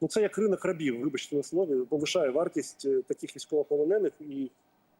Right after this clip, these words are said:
е, це ускладнює процес переговорів. Часто таке трапляється, але без деталей. Тому це дуже складний процес, він супроводжується багатьма, багатьма нюансами. І, наприклад, коли була Курська операція, то вона була успішною не тільки в тому плані, що вона показала вразливість російської оборони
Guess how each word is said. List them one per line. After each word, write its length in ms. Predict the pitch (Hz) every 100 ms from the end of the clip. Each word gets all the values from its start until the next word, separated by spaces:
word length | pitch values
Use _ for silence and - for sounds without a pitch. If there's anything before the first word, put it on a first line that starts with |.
| 143
е, 320 | 135 131 131
це 120 | - 170
ускладнює 460 | 147 190 151 127
процес 360 | - 123 139 -
переговорів. 540 | 135 127 151 190 143
Часто 340 | - - - 143
таке 220 | - 135
трапляється, 580 | 131 - 175 202 - 131
але 380 | 131 147 143 127
без 140 | 147 127
деталей. 400 | 160 143 107 104 _ _ _ _ _ _
Тому 480 | 143 165 214 185 139
це 140 | - 156
дуже 180 | 170
складний 300 | 151 - 127
процес, 420 | 123 131 190 190 143
він 80 |
супроводжується 520 | 135 - 143 160 - -
багатьма, 380 | 123 139 170
багатьма 360 | 156 135 139 143
нюансами. 760 | 135 117 110 - 139 135 131 135
І, 300 | 139 135 127 - - _
наприклад, 340 | - - 160 143
коли 180 | 151 147
була 160 | 147
Курська 360 | - 202 - 185
операція, 720 | 175 185 175 175 185 175 156 -
то 80 | -
вона 180 | 139 151
була 180 | 143 143
успішною 420 | 135 - 147 147
не 40 |
тільки 220 | 135 180 180
в 60 |
тому 180 | - 160
плані, 240 | 170 160
що 160 | - 139
вона 140 | 143
показала 460 | 135 139 131 143 139
вразливість 600 | 127 151 143 143 127 -
російської 420 | 139 - 139 -
оборони 420 | 139 139 170 180